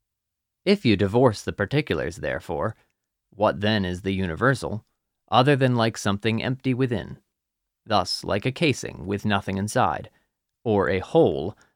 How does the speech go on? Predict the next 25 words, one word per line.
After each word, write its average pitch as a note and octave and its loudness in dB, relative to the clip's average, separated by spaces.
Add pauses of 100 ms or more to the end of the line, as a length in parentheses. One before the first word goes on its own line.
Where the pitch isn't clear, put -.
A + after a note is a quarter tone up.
(100)
that F2+ -6
contains F#2+ -2
nothing C3 0
in A2 0
its A2+ -6
compass? - -10 (1120)
If E3 -2
you A3 2
should C3 0
say F#2+ 4
that E2+ -2
divine G#2 2
providence G2 0
is F#2 -8
a F#2 -2
universal D3+ -2
government, - -8 (500)
with C#3+ 2
nothing C#3 0
being G#2 2
governed F#2 2
but F#2 -2
only G2+ -2
held E2+ -4
together, G2 -2